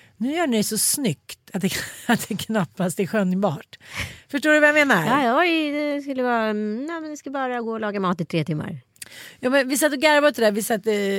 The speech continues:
Speaker 1: tre familjer och så berättade de om hur, hur bra det hade gått på flyget på vägen dit. Och tre, vi var tre olika familjer. Ja, men det var klart att de hade haft jättehärligt, satt och kollade på film och, eh,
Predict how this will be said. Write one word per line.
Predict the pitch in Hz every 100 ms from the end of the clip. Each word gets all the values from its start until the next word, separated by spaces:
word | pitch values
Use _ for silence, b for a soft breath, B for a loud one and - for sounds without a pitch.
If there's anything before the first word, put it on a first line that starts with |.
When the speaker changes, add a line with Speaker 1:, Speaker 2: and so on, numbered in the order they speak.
| 214 - - - - _
Speaker 1:
tre | 220 202
familjer | 185 202 185 175 180
och | 170
så | 196
berättade | 185 - 175
de | 170 165
om | 165 160
hur, | 180
hur | 165 190
bra | 175 196 180 175
det |
hade | 175 170 175
gått | 180 -
på | 196
flyget | 254 294 220 165 -
på | 180
vägen | 170 175 202
dit. | 202 196 - -
Och | 196
tre, | - 160 165
vi | - 196
var | 185 165
tre | 165
olika | 147 -
familjer. | 147 160 156 143 147 b b b b b b b -
Ja, | 311
men | 311
det | 339
var |
klart | 339 277 208 - _ 262
att | -
de | 262 262
hade | 254 262
haft | 247 -
jättehärligt, | 254 - 214 302 370 -
satt | 233
och | 247
kollade | 247 247 220
på | 220
film | - 208 208 208 202 190 185
och, | 185 180 175
eh, | 175 175 175 180 185 180